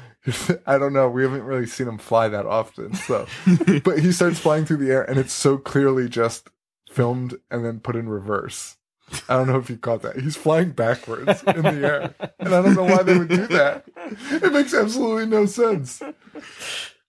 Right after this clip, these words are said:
Speaker 1: It is the, it, it was a very odd ending.
Speaker 2: I did not like this movie at all. I hated the fact that that boy was turning into a leprechaun.
Speaker 1: I, I, I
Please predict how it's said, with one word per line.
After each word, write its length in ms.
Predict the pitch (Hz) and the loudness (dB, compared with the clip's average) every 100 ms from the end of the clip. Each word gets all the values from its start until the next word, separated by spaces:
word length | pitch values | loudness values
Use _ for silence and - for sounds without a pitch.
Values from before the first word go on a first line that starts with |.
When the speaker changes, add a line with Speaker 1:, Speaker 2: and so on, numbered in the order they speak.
| _ | _
Speaker 1:
It 840 | 175 180 170 - 143 131 - 170 156 | -2 0 -2 -2 -4 -6 -10 -2 0
is 320 | 151 131 - | 0 -4 -10
the, 460 | 151 143 143 131 - _ _ - | -6 2 4 2 -2 _ _ -4
it, 100 | 180 | -2
it 320 | 170 170 165 | 0 2 4
was 160 | 143 120 | 4 2
a 40 | |
very 340 | 110 117 110 | 2 2 4
odd 200 | 107 101 | 2 0
ending. 440 | 107 107 - 107 113 _ _ - | -4 -8 -12 -16 -20 _ _ 0
Speaker 2:
I 120 | 143 | 2
did 160 | 135 | 2
not 180 | 135 131 | 4 4
like 180 | 127 127 | 4 0
this 140 | 117 | -4
movie 240 | 117 120 117 | -4 -4 -4
at 80 | - | 4
all. 360 | 143 139 143 - | 6 6 6 2
I 120 | 139 | 2
hated 300 | 139 139 131 | 2 0 0
the 80 | 127 | -2
fact 340 | 139 127 - | 0 0 -2
that 100 | 117 | 0
that 180 | 127 123 - - | 0 0 -6 -16
boy 460 | 127 127 135 135 | -20 -2 0 2
was 140 | 123 - | 0 0
turning 340 | 135 127 127 | 0 2 0
into 320 | 123 123 - | -4 -4 -4
a 40 | 123 | -4
leprechaun. 720 | 120 120 123 - 120 117 139 - - - _ _ _ _ - | -4 -6 -4 -2 -2 -2 -8 -12 -18 -18 _ _ _ _ -8
Speaker 1:
I, 120 | - - | -8 0
I, 120 | 170 208 | 2 2
I 220 | - | 0